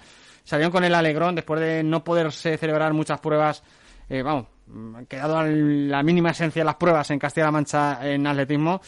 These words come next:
Pues primero disfrutar, pero luego también, eh, después de una gran preparación, eh, algunos de ellos pues consiguieron el gran premio de estar representando a Castilla-La Mancha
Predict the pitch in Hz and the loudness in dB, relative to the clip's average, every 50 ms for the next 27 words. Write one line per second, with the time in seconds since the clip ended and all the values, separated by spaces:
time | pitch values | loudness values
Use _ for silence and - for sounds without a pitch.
0 | - - - - - - - 139 131 - - 147 160 180 185 202 - - 180 185 | -16 -20 -20 -20 -18 -12 -10 -10 -8 -6 -4 -2 0 2 2 2 2 0 0 2
1 | - 202 190 185 - 175 160 151 156 160 170 180 185 185 - - 170 165 165 170 | 2 2 2 2 0 0 0 0 0 0 2 2 2 0 0 -2 -2 0 0 2
2 | 175 185 190 147 - 151 143 143 139 139 131 139 135 - 156 170 170 175 175 165 | 0 0 -2 -4 -6 -6 -6 -4 -4 -6 -6 -6 -6 -4 -2 0 0 0 0 0
3 | 160 165 170 156 165 160 151 160 160 156 151 - 156 160 175 185 - - - - | 0 0 0 0 0 0 0 0 0 0 0 0 0 0 -2 -4 -6 -12 -20 -20
4 | - - - _ _ _ _ - 143 139 139 139 135 135 135 131 131 127 127 123 | -20 -20 -20 _ _ _ _ -8 -4 -4 -2 -2 -2 -2 -2 -4 -4 -4 -4 -6
5 | 123 120 117 117 123 131 143 156 160 151 151 156 165 165 - 147 143 139 127 - | -6 -8 -8 -8 -6 -4 -2 -2 -2 0 -2 -2 -4 -4 -4 -4 -4 -4 -6 -6
6 | - 143 131 - 143 151 156 156 151 147 147 156 165 151 139 156 151 156 165 160 | -8 -8 -6 -4 -4 -2 -2 -2 -2 -2 0 0 0 0 -2 -2 -2 0 -2 -2
7 | 151 139 - 156 160 175 185 - _ - - - - - - _ - 147 160 147 | -4 -4 -2 -2 -2 -2 -2 -6 _ -18 -20 -20 -20 -20 -14 _ -2 -2 -2 -2
8 | 156 143 160 143 170 175 175 165 170 156 - 175 165 165 170 175 170 160 - 180 | -2 -2 -2 -2 0 0 0 0 0 0 0 2 2 2 2 2 0 0 0 0
9 | 202 226 | 0 -2